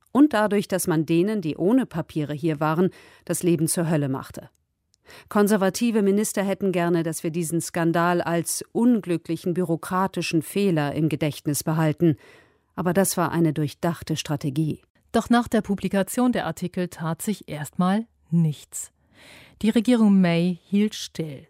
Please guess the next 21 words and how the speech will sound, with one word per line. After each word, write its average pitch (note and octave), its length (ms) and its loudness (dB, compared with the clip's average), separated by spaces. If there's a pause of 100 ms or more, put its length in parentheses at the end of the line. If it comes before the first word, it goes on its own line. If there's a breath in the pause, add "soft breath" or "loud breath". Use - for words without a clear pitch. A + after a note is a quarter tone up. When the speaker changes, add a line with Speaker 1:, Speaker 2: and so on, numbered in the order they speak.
(140)
Speaker 2:
duckte E3+ 320 -4
sich A3+ 260 -4
weg. - 260 -8 (640 soft breath)
Erst A#3+ 340 4
als - 240 -4
die G3+ 140 -2
Staatschefs G#3+ 720 -2
der F#3+ 140 -2
Karibik F3 640 -4 (180)
im D#3+ 120 -2
April F#3+ 360 -2
zweitausendachtzehn F3 1000 0 (400 loud breath)
zum G#3+ 240 2
Commonwealth E3 600 0
Summit F3 640 -4
in F3+ 160 0
London F#3 320 2
zusammenkamen D#3 760 -4
und E3+ 200 -4
Druck A#3 280 -2
machten, F3 520 -2